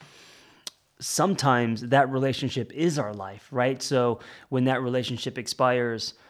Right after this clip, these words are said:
um, we suddenly have a giant crack in our life. We lose our foundation. So for many,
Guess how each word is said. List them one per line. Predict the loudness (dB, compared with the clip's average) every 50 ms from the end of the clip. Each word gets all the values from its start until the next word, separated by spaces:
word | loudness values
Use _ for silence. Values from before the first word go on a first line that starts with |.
| _ _ _ _ -6
um, | -4 -2 -2 -2 -4 -4 -6 -8 -12 -14 -18 _ _ _ _ _ _ _ -6
we | -4 -4
suddenly | -4 -2 0 0 0 2 2 2 2 2 2 0 -2 -4 _ _ _ _ _ _ _ _ _ _ _ _ _ _ _ _ _ _ _ _ _ -12
have | -4 -2 0 2
a | 2
giant | 2 2 2 0 0 -2 -4
crack | -8 -4 -2 -2 -2 -2 -2 -4
in | -4 -4
our | -4 -4 -6
life. | -8 -10 -10 -12 -14 -16 -8 -6
We | -2 0
lose | 2 4 4 4 4
our | 2 0
foundation. | 0 -2 -4 -4 -4 -6 -6 -8 -10 -12 -12 -18 -20 -20 _ _ -20 _ _ -20 _ -20 -10
So | -4 -2 -2
for | -2 0 0
many, | 2 2 4 4 4 4 4 2 2 -2 -6